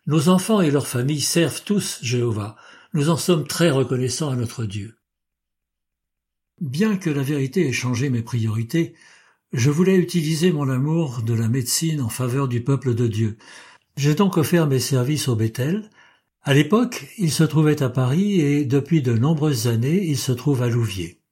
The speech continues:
J'ai fait des allées et venues entre mon domicile et le Bethel pendant presque cinquante ans, et je me suis fait des amis très précieux au sein de la famille du Bethel, dont certains ont aujourd'hui plus de quatre-vingt-dix ans.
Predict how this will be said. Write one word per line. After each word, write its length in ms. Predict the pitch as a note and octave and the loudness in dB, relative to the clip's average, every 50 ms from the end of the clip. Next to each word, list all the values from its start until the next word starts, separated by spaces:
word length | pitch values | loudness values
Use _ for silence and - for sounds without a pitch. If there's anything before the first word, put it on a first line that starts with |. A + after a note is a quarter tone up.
| _ _ _ _ _ _ _ - | _ _ _ _ _ _ _ -6
J'ai 180 | - G2+ C#3+ C#3 | -2 0 0 0
fait 220 | - - E3 D#3 | 0 0 0 0
des 280 | C3+ C3+ C3 B2+ A#2+ B2+ | 2 2 0 0 0 0
allées 260 | C#3 C#3 C#3+ D#3 D3 | 0 0 0 0 0
et 80 | C3+ B2 | 0 0
venues 420 | G#2+ A#2+ A#2+ A#2+ D3 G3 A3+ G#3+ | 0 0 0 2 2 2 2 2
entre 260 | D#3+ B2+ A2+ - C3+ B2 | 0 -2 -2 -4 -4 -2
mon 160 | A#2+ B2 B2+ | -2 -2 -2
domicile 640 | B2 C#3 B2 B2 B2+ A#2+ - - E3 E3+ E3 D3 B2+ | -2 -2 -2 -2 -2 -4 -4 -4 -2 -2 0 0 0
et 80 | A#2 | 0
le 120 | A2+ A2+ G#2+ | 0 0 -2
Bethel 520 | G#2 A#2 A#2 A#2 D#3 D#3 F3 F3 E3 E3+ - - - - - _ _ - | -2 -4 -4 -4 -2 -2 -2 -2 -4 -8 -12 -20 -20 -20 -20 _ _ -4
pendant 260 | - C#3+ C#3+ D3+ C#3 | -2 0 0 0 0
presque 340 | C#3+ - D#3+ - - - C#3 | 0 0 -2 0 0 -2 -4
cinquante 460 | - - C#3 C3+ - D#3 C#3+ C#3 - | -2 -2 -2 -2 -2 -4 -4 -4 -4
ans, 220 | A#2 G#2+ G#2+ - _ _ _ _ - - - - - - | -6 -8 -8 -10 _ _ _ _ -20 -20 -20 -20 -10 -4
et 80 | D#3 D3+ | -2 2
je 120 | C3 D#3+ | 4 6
me 120 | F3+ F#3+ F#3+ | 6 6 4
suis 200 | F#3+ - G3 F3+ | 4 2 2 2
fait 220 | - - F#3 F#3+ | 2 4 2 4
des 280 | D#3+ E3+ E3 D3+ C#3 E3 | 4 4 4 4 2 2
amis 480 | E3 E3+ F3 F3 E3+ E3 D3+ C#3 C#3 | 2 2 4 4 2 2 0 -2 -4
très 260 | - - - G#3 G#3 | -4 -4 -2 -2 -2
précieux 600 | - - - C#3+ C#3 - - - C#3+ B2 B2+ C#3 | -2 -2 -2 0 0 -2 -4 -4 -2 0 0 0
au 120 | D3 C3+ A#2 | 0 -2 -4
sein 280 | A2+ - - C#3 C#3 | -4 -6 -4 -4 -2
de 80 | C3 B2 | -2 -2
la 100 | A#2+ A2+ | -2 -2
famille 360 | - - C3+ B2+ C3 C3+ C3 | -4 -4 -4 -2 -2 -2 -2
du 140 | A#2 B2 A#2 | -2 -2 0
Bethel, 480 | A2 A#2+ A#2 A#2+ D3+ D3+ E3 D#3+ D3+ - - - - - - - - - | 0 0 0 0 0 -2 -2 -2 -4 -8 -16 -20 -20 -20 -20 -14 -8 -4
dont 140 | D3 C#3+ | -4 -2
certains 440 | C3 - - E3+ D#3 - - F#3 F3 | -2 -2 -2 -2 0 0 2 2 2
ont 120 | D3+ C3 A#2 | 2 0 0
aujourd'hui 480 | D#3+ C#3+ C3 A2+ C#3 C3 B2+ B2+ C#3 C#3 | -2 -2 0 0 0 -2 0 0 -2 -2
plus 220 | A#2+ B2 C3+ C#3 | -2 0 -2 -2
de 60 | C#3 - | -2 -2
quatre-vingt-dix 720 | - C3 - A#2 B2+ A#2+ B2 C3 B2 B2+ D3 D3+ B2 A2+ | -4 -6 -4 -4 -4 -2 -2 -4 -4 -4 -4 -4 -4 -4
ans. 160 | F#2 F#2+ | -6 -6